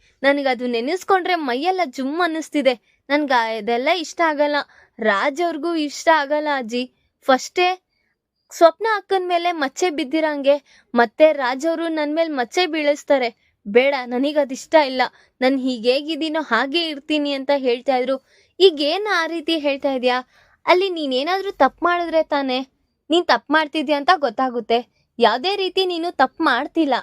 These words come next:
ನಿನ್ ಗಂಡನ್ನ ನೀನು ಬದ್ಲಾಯಿಸ್ಕೊಳಕ್ಕೆ ನೀನ್ ಈ ರೀತಿ ಮಾಡ್ತಿದ್ಯಾ ಅಂತ ಅವನು ಸಹ ಅರ್ಥ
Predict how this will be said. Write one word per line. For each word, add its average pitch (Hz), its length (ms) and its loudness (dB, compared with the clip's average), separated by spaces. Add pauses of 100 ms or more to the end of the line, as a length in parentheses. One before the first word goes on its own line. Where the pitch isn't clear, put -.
(300)
ನಿನ್ 262 200 2
ಗಂಡನ್ನ 247 480 -2
ನೀನು 349 300 -4
ಬದ್ಲಾಯಿಸ್ಕೊಳಕ್ಕೆ 311 1000 2 (400)
ನೀನ್ 381 180 2
ಈ 339 120 -4
ರೀತಿ 330 300 -2 (140)
ಮಾಡ್ತಿದ್ಯಾ 311 600 0
ಅಂತ 294 200 -4 (460)
ಅವನು 285 300 4
ಸಹ 339 240 2 (120)
ಅರ್ಥ - 180 -6